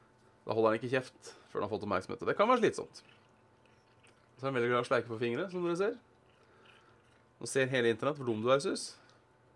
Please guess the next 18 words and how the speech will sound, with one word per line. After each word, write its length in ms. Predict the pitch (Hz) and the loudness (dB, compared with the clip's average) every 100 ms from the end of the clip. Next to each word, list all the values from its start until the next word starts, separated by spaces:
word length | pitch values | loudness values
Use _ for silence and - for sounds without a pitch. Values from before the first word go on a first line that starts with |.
| _ _ _ _ - | _ _ _ _ -10
Det 200 | - 165 | 0 2
går 80 | - | 2
bra. 100 | - - _ _ _ - - - - - - _ | 0 -8 _ _ _ -20 -20 -20 -20 -20 -20 _
Han 100 | 156 | 2
er 100 | 165 | 4
i 80 | 170 | 6
det 60 | 180 | 6
minste 260 | 160 - | 2 0
kjekk, 340 | 165 156 - - - - - - | 0 0 -2 -14 -14 -12 -16 -16
som 400 | - 123 117 104 - - | -4 2 2 0 -10 -2
det 180 | 113 110 | -2 0
sier, 240 | 101 92 - | 0 -2 -6
som 500 | - - - 113 98 | -10 -10 -8 -6 -6
det 80 | 95 | -4
sies. 360 | 101 - - - - _ _ _ _ _ _ _ _ _ _ _ _ _ _ - - | -6 -6 -10 -10 -20 _ _ _ _ _ _ _ _ _ _ _ _ _ _ -18 -2
Halla, 220 | 175 214 208 | 6 8 10
Karoline 300 | 214 214 220 | 8 8 4
Mys. 320 | 226 - | 0 -4